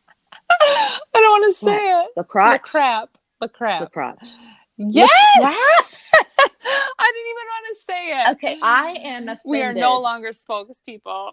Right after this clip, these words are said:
Speaker 1: for LaCroix.
Speaker 2: Is that how, do you say that, Lamanda-,
Speaker 1: <laughs>
Speaker 2: Lamanda? Amanda, do you say that? Like,
Speaker 1: No,
Speaker 2: be
Speaker 1: I
Speaker 2: honest
Speaker 1: don't.
Speaker 2: with me.
Speaker 1: I don't.
Speaker 2: Do you like LaCroix?
Speaker 1: Do I like LaCroix? Yeah, I do like LaCroix.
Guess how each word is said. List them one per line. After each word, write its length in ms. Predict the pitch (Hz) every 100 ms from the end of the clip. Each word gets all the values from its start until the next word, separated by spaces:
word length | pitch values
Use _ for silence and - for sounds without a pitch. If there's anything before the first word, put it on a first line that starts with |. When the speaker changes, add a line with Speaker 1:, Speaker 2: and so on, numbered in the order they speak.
| -
Speaker 1:
for 100 | 208
LaCroix. 920 | 196 196 _ 220 196 180 156 143 - - _ 381 427
Speaker 2:
Is 100 | 226
that 160 | 294 349
how, 480 | 403 403 403 370 - _ _ _ -
do 100 | 190
you 220 | 226 220 277
say 240 | - 285
that, 200 | 262 226
Lamanda-, 380 | 240 240 233 226 -
Speaker 1:
<laughs> 160 | 587 762
Speaker 2:
Lamanda? 600 | 831 170 - 127 120 120 - 339 -
Amanda, 440 | 165 170 147 131 -
do 80 | 196
you 180 | 208 370
say 300 | - 330 320
that? 340 | 311 285 285 -
Like, 180 | 220 196 _ _
Speaker 1:
No, 80 | 330 453 392
Speaker 2:
be 40 | 233
Speaker 1:
I 80 |
Speaker 2:
honest 60 | 202
Speaker 1:
don't. 160 | 208 170
Speaker 2:
with 100 | 156
me. 80 | 156
Speaker 1:
I 80 | 262
don't. 260 | 277 208
Speaker 2:
Do 80 | 226
you 100 | 277
like 200 | 320 -
LaCroix? 260 | 226 220 214
Speaker 1:
Do 120 | 320
I 80 | 285
like 280 | 233 240
LaCroix? 260 | 302 _ 349
Yeah, 140 | 339
I 180 | 494 508
do 160 | 403 440
like 140 | 403 -
LaCroix. 420 | 220 208 180 185